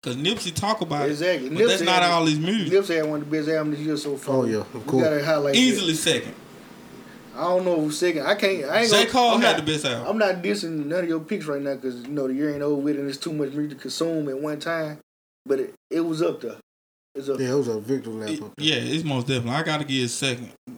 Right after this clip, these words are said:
Speaker 1: But that J. Cole, it was like,
Speaker 2: That J. Cole hard. And
Speaker 1: man,
Speaker 2: it,
Speaker 1: it was
Speaker 2: pretty
Speaker 1: right on
Speaker 2: much,
Speaker 1: time.
Speaker 2: it pretty much like he trolling everything we talking about right now. The
Speaker 1: Most
Speaker 2: Lil
Speaker 1: definitely.
Speaker 2: Pumps,
Speaker 1: All the,
Speaker 2: Tekashis and
Speaker 1: yeah.
Speaker 2: all that.
Speaker 1: The
Speaker 2: He, he
Speaker 1: Kanye.
Speaker 2: pretty much telling y'all, you know, y'all looking crazy right now. Like,
Speaker 1: Most definitely.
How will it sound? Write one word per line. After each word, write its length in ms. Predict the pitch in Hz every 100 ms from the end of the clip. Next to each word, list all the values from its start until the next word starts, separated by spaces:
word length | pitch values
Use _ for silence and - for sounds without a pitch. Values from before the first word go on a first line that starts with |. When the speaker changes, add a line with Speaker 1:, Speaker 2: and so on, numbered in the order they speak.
| -
Speaker 1:
But 140 | 131 127
that 240 | 131 123
J. 200 | 131 143
Cole, 480 | 147 151 147 135 120
it 100 | 131
was 180 | 127 120
like, 300 | 131 127 123
Speaker 2:
That 140 | - 160
J. 180 | 143 135
Cole 260 | 147 135 131 139
hard. 100 | 131
And 80 | 117
Speaker 1:
man, 420 | 147 131 123 117 110
Speaker 2:
it, 40 |
Speaker 1:
it 40 | 160
was 160 | 156 120
Speaker 2:
pretty 160 | 123
Speaker 1:
right 100 | 135
on 80 | 208
Speaker 2:
much, 120 | -
Speaker 1:
time. 240 | - - 233
Speaker 2:
it 80 | 226
pretty 180 | 214 202
much 120 | 180
like 140 | 160
he 60 | 170
trolling 560 | 160 - 185 170 151 151 - - - -
everything 440 | 170 190 196 202
we 80 | 220
talking 300 | 220 226 165
about 180 | 147 131
right 140 | 131
now. 100 | 131
The 120 | 131
Speaker 1:
Most 80 | 147
Speaker 2:
Lil 100 | 185
Speaker 1:
definitely. 280 | 165 180 175
Speaker 2:
Pumps, 320 | 117 139 - -
Speaker 1:
All 240 | 135 143
the, 60 | 139 - 156
Speaker 2:
Tekashis 560 | 135 156 151 135 151
and 100 | 151
Speaker 1:
yeah. 120 | 151
Speaker 2:
all 180 | 147 143
that. 220 | 143 135
Speaker 1:
The 160 | - - 131 160
Speaker 2:
He, 80 | 147 139 139 139 135
he 60 | 135
Speaker 1:
Kanye. 80 |
Speaker 2:
pretty 240 | - 214 196
much 200 | 196 165
telling 260 | - 175 147
y'all, 340 | 143 135 131
you 280 | 139 - 143
know, 120 | 143
y'all 220 | 131 131 131
looking 240 | 143 127
crazy 400 | - 156 139 127
right 180 | 120 104
now. 160 | 101
Like, 80 | 92
Speaker 1:
Most 240 | 175 151 160
definitely. 340 | 190 156 151